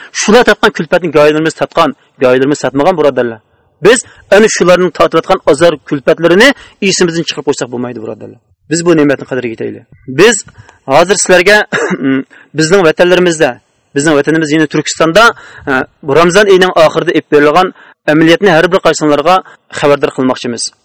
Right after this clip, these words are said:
Alloh subhanahu va taolo bizning bir qancha qarindoshlarimizga, ya'ni bu Ramazonning oxirgi kunlarida shahodat ne'matini ato qildi. Bu katta bir ne'mat, birodarlar. Bu qarindoshlarimiz erishgan bu shahodat ne'mati, mana biz har bir qaysimiz vatanlarimizda mana bu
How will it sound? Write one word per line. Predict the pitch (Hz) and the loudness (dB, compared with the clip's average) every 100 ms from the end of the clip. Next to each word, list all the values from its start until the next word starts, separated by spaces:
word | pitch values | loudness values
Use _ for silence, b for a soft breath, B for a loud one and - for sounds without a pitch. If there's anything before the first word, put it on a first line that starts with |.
| _ _ | _ _
Alloh | 151 170 | 2 2
subhanahu | 175 160 170 170 | 2 0 0 0
va | 165 | 0
taolo | 170 196 185 b | 2 2 0 b
bizning | b 143 170 | b -6 0
bir | 139 | 0
qancha | 165 196 - | 2 0 -2
qarindoshlarimizga, | 175 170 165 156 160 160 156 180 175 b b b b | 0 0 0 -2 -2 -2 0 0 0 b b b b
ya'ni | 147 | -2
bu | 147 175 | 0 2
Ramazonning | 160 160 180 175 | 2 2 0 2
oxirgi | 160 151 160 - | 2 2 0 -4
kunlarida | 160 156 147 170 180 b b | -2 0 2 0 -2 b b
shahodat | - 160 151 156 156 | -4 0 0 0 0
ne'matini | 143 139 139 | 0 0 -2
ato | 123 123 | -2 -4
qildi. | 117 110 127 _ _ - | -4 -12 -16 _ _ 0
Bu | 151 190 - _ | 2 2 0 _
katta | - 175 180 | -4 -2 0
bir | 165 | 0
ne'mat, | 151 143 160 | 0 0 -2
birodarlar. | 135 120 117 107 110 _ _ - | -6 -8 -8 -12 -16 _ _ -8
Bu | 147 269 | 0 2
qarindoshlarimiz | - 226 226 220 214 247 233 - | 4 4 4 4 2 2 2 2
erishgan | 226 196 - 202 | 2 2 2 2
bu | 202 | 2
shahodat | - 175 175 180 | 0 2 0 0
ne'mati, | 156 190 196 277 269 B B | 0 2 2 2 0 B B
mana | 151 180 185 | 0 2 2
biz | 185 151 | 0 0
har | 165 | 0
bir | 170 | 0
qaysimiz | - 175 180 190 143 | 0 0 2 2 2
vatanlarimizda | 165 214 202 185 180 170 254 B B B | 2 2 2 2 2 2 0 B B B
mana | 160 185 | 0 0
bu | 185 | 0